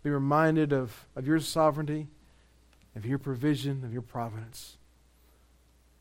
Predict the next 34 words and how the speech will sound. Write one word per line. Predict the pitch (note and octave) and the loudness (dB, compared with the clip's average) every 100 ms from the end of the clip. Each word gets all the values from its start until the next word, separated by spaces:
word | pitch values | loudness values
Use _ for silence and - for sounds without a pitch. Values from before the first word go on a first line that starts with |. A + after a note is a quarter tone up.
| _ - | _ -12
As | A2 | -8
we | B2+ | -6
sing | - D3+ C#3+ | -2 0 0
this | C3 C#3+ | -2 -4
morning, | C#3+ C#3 | -2 0
Lord, | C#3 C3+ | 0 -2
may | |
we | B2 C3+ | -2 -2
do | C3 C3+ | -2 -2
so | C3+ - C3 B2 A2 - _ _ _ _ _ | -4 -4 -4 -4 -8 -14 _ _ _ _ _
unto | C3 C3 B2 | -8 -6 -8
you. | A2+ G#2+ G#2 - _ _ _ _ _ _ _ _ _ _ _ _ _ _ _ _ _ _ _ _ _ _ _ _ _ _ _ _ _ _ - - | -8 -10 -12 -16 _ _ _ _ _ _ _ _ _ _ _ _ _ _ _ _ _ _ _ _ _ _ _ _ _ _ _ _ _ _ -20 -16
As | B2+ | -6
we | |
have | C3+ | -6
a | B2 | -4
chance | - C#3 B2 | -4 -4 -4
to | C#3 | -8
respond | C3+ - C#3+ C#3 C#3 B2 | -8 -4 -2 0 -2 -4
in, | G#2+ G2 | -8 -12
in | C3 A2+ | -14 -6
giving, | G#2+ D#3 D#3 D3+ | 0 0 0 0
Lord, | D#3 D#3 C#3+ | 0 0 -2
may | |
we | B2 C#3 | -4 -4
give | C#3 C#3+ C#3+ | -2 2 2
not | C3+ C#3+ C3 | 2 -2 -2
just | C#3 C3 - | -4 -6 -8
of | B2 | -10
our | G#2+ | -8
finances, | C#3 D3+ D3+ D3+ D#3 | -4 -2 -2 -6 -8
may | D3 | -8
we | C3 C3+ | -8 -6
give | C#3+ C#3 | -4 -4